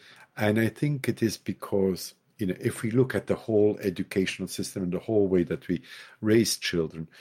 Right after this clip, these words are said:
you know, we are, um, very much into a situation where, as parents, we are much more into, uh, rewarding good behavior and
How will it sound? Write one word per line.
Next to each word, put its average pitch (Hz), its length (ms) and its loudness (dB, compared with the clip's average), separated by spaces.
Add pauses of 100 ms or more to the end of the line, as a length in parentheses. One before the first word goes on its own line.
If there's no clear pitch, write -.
(180)
you 95 80 0
know, 101 120 4
we 107 280 2
are, 104 320 4 (220)
um, 90 500 -2 (460)
very 123 380 4
much 110 320 0
into 92 580 0 (280)
a 85 400 2 (640)
situation 92 920 0 (380)
where, 90 600 2 (760)
as - 300 -4
parents, - 880 -6 (420)
we 104 200 4
are 104 100 6
much 120 460 0
more 98 320 6
into, 90 580 0 (560)
uh, 98 160 -2
rewarding 98 840 4
good 107 320 0
behavior 92 880 -2 (680)
and 95 320 2